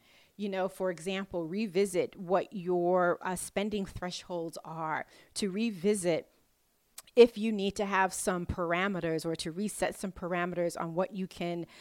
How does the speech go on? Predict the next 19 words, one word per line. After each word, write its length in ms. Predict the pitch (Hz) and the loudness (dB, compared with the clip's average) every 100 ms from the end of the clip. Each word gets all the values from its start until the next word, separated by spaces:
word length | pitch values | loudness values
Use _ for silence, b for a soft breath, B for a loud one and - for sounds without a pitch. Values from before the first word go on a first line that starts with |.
| B | B
spend, 720 | - - - 214 196 175 175 - b b - | -8 -2 6 6 6 2 -2 -8 b b -10
uh, 480 | 196 190 170 151 147 143 | -6 -2 0 2 0 -2
and 220 | - 202 185 | -2 -2 -2
on 280 | 190 170 | -2 -2
what 340 | 208 370 139 - _ - | 2 2 2 -2 _ -4
without 580 | 196 220 - 208 208 - | 4 4 6 6 6 2
consulting 800 | - 190 208 202 - 196 180 165 | -4 -2 2 2 2 -2 -2 -2
with 320 | 190 - 165 | -6 -6 -8
the 120 | 180 | -4
other 180 | 175 185 | -2 -2
person. 640 | - 185 175 - - - _ b b b _ | -4 -4 -4 -8 -10 -14 _ b b b _
Same 400 | - - 208 226 | -12 -4 -2 -2
with 320 | 233 233 - 185 | 0 -2 -4 -4
debt. 320 | 294 370 - | 0 0 -4
You 180 | 202 196 | -8 -6
wanna 200 | 226 285 | -4 -2
make 220 | 262 240 | -2 -2
sure 600 | 226 - 247 285 269 185 170 175 | -4 -6 -6 -2 0 0 -2 -4
that, 320 | 196 180 170 | -4 -2 -4